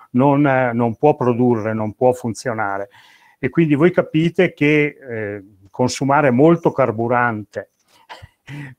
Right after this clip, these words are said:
molta legna in quel caso, non il carbone, poi vi spiego come funziona, molta legna per portarlo ad una certa temperatura per poi riempirlo di minerale e di carbone di legna,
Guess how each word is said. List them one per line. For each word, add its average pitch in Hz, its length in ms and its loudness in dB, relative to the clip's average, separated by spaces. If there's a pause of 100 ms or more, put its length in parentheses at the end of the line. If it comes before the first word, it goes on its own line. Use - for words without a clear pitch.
molta 139 320 2
legna 120 560 2
in 101 160 -8
quel 107 220 -6
caso, 113 400 -2
non 123 240 0
il 113 120 -4
carbone, 107 680 -6
poi 120 260 -4
vi 113 180 -12
spiego 120 460 -8
come 117 240 -8
funziona, 107 580 -8 (460)
molta 147 340 2
legna 139 380 4
per 143 600 2
portarlo 127 580 -2
ad 110 100 -6
una 113 160 -4
certa 123 400 -4
temperatura 120 760 -4
per - 260 -8
poi 139 340 2
riempirlo 120 840 -6 (580)
di 131 400 -2
minerale 123 800 0
e 110 400 -6
di 113 140 -6
carbone 123 560 -2
di 156 140 0
legna, 120 520 -4